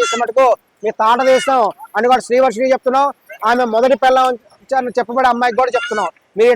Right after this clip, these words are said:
డ్రామాలన్నీ ఆపండి. చాలా డ్రామాలు చేశారు. ఈ యొక్క అఘోరి అనేటువంటి ఆమె కూడా ఒక స్త్రీ,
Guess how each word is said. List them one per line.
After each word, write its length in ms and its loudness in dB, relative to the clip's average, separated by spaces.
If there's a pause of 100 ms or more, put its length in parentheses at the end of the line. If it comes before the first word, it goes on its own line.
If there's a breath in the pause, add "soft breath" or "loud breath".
డ్రామాలన్నీ 600 2
ఆపండి. 320 2 (360)
చాలా 180 2 (100)
డ్రామాలు 400 0
చేశారు. 320 2 (420)
ఈ 60 2
యొక్క 220 0
అఘోరి 260 0 (160)
అనేటువంటి 500 -2
ఆమె 200 -6
కూడా 120 0 (140)
ఒక 160 -12
స్త్రీ, 200 -2